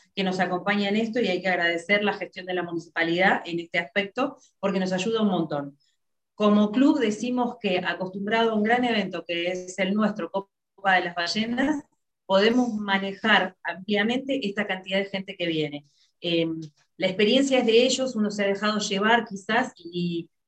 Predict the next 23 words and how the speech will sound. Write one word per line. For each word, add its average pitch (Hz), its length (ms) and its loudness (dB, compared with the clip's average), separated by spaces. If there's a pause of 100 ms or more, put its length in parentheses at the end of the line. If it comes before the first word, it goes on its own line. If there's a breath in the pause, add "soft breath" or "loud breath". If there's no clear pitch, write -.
las 180 240 2
ganas 254 320 2
de 190 100 -2
nosotros 220 480 -4
también 208 380 -2
tienen 208 240 0
mucho 208 300 -6
que 190 80 -2
ver 180 160 0
con 185 160 -2
esto. 165 340 -4 (220 loud breath)
No 226 80 -2
hace 226 160 0
mucho 240 240 2
que 196 80 0
empezamos 190 420 -4
a 185 80 -4
trabajar 175 400 0
en 180 160 -8
Windsurf 185 540 -2
con 170 160 -8
el 170 160 -12
club. 240 340 0